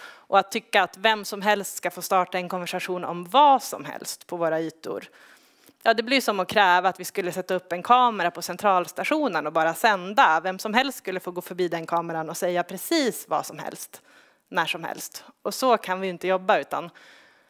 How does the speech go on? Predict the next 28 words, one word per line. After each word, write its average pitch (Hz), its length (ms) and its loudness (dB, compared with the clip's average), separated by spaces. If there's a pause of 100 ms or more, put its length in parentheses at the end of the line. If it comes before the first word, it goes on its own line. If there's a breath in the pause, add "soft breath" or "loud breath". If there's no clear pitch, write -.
(120 soft breath)
vi 214 160 0
vill 226 240 0
se - 120 -6
till 185 300 -2
att - 300 -8
konversationerna 170 920 -6 (360 loud breath)
hjälper 180 440 -2
oss 151 180 -6
att 156 120 -12
nå 180 240 -8 (420 loud breath)
våra 160 280 -8
mål 160 300 -8 (120)
med 170 180 -18
dialog. 175 540 -8 (1700 soft breath)
Så, - 160 -6
så 269 100 4
här 269 160 4
ser 202 140 -6
vår 170 300 0 (380)
kontaktportfölj 170 1080 -4
ut 156 160 -12
just 175 160 -10
nu. 233 100 -2
Vi 170 80 -2
jobbar 196 200 2
fortfarande 233 460 2
i - 20 -6
Kundo. 160 440 -10